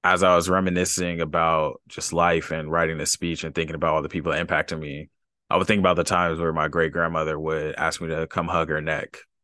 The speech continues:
or when Big Mama Cat would be at my mom's house for, like, Thanksgiving,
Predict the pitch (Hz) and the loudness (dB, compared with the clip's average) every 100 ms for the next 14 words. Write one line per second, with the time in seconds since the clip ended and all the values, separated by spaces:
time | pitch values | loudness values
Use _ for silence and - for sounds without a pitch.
0 | _ _ _ _ _ _ _ _ - 85 | _ _ _ _ _ _ _ _ -2 0
1 | 82 78 82 87 82 78 87 82 69 80 | 0 0 0 0 -2 -2 0 0 0 -2
2 | 76 78 76 78 - 82 85 80 76 82 | -2 -4 0 0 0 -2 0 0 0 0
3 | 73 - 80 78 78 76 - 82 78 71 | 0 0 -2 -2 -4 -6 -4 -2 -2 -6
4 | 65 | -10